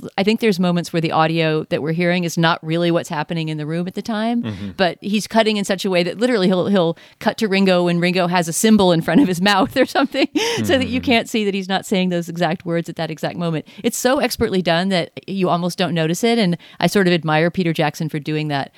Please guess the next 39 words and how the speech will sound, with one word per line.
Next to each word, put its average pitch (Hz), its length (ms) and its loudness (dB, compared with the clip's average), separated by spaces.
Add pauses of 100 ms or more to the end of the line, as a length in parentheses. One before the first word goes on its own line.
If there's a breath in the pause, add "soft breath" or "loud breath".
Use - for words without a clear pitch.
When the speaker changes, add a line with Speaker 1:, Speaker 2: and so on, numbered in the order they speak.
(160 soft breath)
Speaker 1:
so 151 220 -2
well. 143 400 0
But, 175 200 2
um, 170 240 0 (600 soft breath)
yeah, 196 240 2
the, 202 200 -4
the, 196 180 -4
I, 254 40 2
I 254 180 -2
think 254 280 -2
by, 208 160 2 (120)
by 208 120 0
juxtaposing 208 540 2
it 214 60 4
with 190 100 -2
the 196 80 -2
World 170 220 -2
War 175 120 -2
One 170 200 2
doc, 175 240 2
I'm 170 100 0
sounding 170 320 2
as 170 120 0
if - 100 -2
I 156 60 2
have 156 180 2
ethical 208 340 0
problems 226 340 2
with 220 120 -6
this 226 120 -4
documentary, 226 600 -4
and 175 140 -2
I 170 80 -2
don't. 165 400 -2 (320 soft breath)
But 202 100 4
at 196 140 -2
times, 233 460 -2
the 190 180 -6
aesthetic - 640 -6